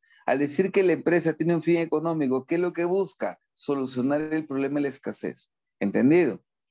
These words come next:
Tiene un fin económico. Dice, en la actividad económica, la empresa es la responsable de organizar los factores productivos. ¿Está bien? La empresa, ¿qué va a hacer? Es la responsable de organizar los factores productivos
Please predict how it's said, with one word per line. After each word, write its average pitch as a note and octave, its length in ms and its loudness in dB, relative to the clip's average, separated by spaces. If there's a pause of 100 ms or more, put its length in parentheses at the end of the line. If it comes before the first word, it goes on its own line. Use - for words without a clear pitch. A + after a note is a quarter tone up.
(300)
Tiene E3+ 180 4
un D#3+ 60 2
fin E3 140 4
económico. E3+ 760 0
Dice, C3 420 0
en C3 180 0
la A2 80 2
actividad A2+ 360 0
económica, D#3+ 720 -2
la A#2 160 -2
empresa C3 520 -4
es C#3 40 -4
la C#3 140 -2
responsable A2 1160 -4 (340)
de A#2 180 0
organizar A2+ 800 -2
los C#3 280 -4
factores A2+ 500 -4
productivos. - 800 -6 (560)
¿Está - 160 0
bien? F#3 300 2 (520)
La C3 140 4
empresa, C#3 640 0
¿qué E3+ 120 2
va E3+ 80 4
a E3+ 40 2
hacer? D#3 380 -2
Es D#3 140 2
la E3 140 0
responsable F#3 1080 -2
de E3 120 2
organizar B2 680 -2
los G#3 220 -4
factores C#3 420 -4
productivos G2+ 680 -6